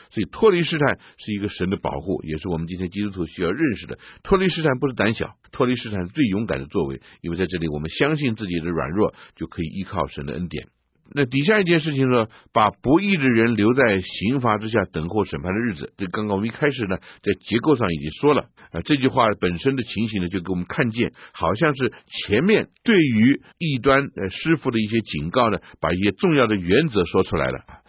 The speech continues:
那么第十节这里的话呢，我们在分段上很困难啊。我上次信息里面就告诉大家，这个彼得后书，尤其第二章呢，很长一段像是一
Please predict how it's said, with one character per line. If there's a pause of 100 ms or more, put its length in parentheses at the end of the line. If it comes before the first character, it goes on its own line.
(260)
那
么
第
十
节
这
里
的
话
呢， (240)
我
们
在
分
段
上
很
困
难
啊。 (100)
我 (200)
上
次
信
息
里
面
就
告
诉
大
家， (220)
这
个 (180)
彼
得
后
书，
尤
其
第
二
章
呢， (220)
很
长
一
段 (160)
像
是
一